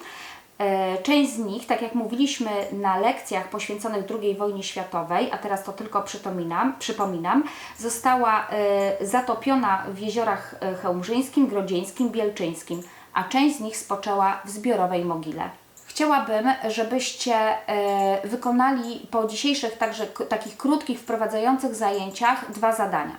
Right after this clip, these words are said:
Po pierwsze, osoby, które lubią polskie komedie, chciałabym, żeby zobaczyły film Sami Swoi. Macie teraz trochę więcej czasu, więc można ten czas w ten sposób wykorzystać. Jeśli natomiast nie lubicie polskich komedii, proponuję, ab-,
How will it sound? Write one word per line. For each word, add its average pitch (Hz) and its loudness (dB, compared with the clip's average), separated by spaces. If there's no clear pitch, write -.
Po 262 2
pierwsze, - 0
osoby, 294 2
które 247 0
lubią 247 2
polskie 240 -2
komedie, 208 0
chciałabym, 233 2
żeby 214 -4
zobaczyły 220 0
film 220 -6
Sami 214 0
Swoi. - -2
Macie 269 2
teraz 220 -2
trochę 214 -2
więcej 202 -4
czasu, 277 2
więc 220 -4
można 240 2
ten 202 -4
czas 202 -2
w - -14
ten 202 -6
sposób 196 -6
wykorzystać. 175 -6
Jeśli 285 2
natomiast 233 0
nie 214 -2
lubicie 254 2
polskich 202 -4
komedii, 185 0
proponuję, 247 2
ab-, 226 0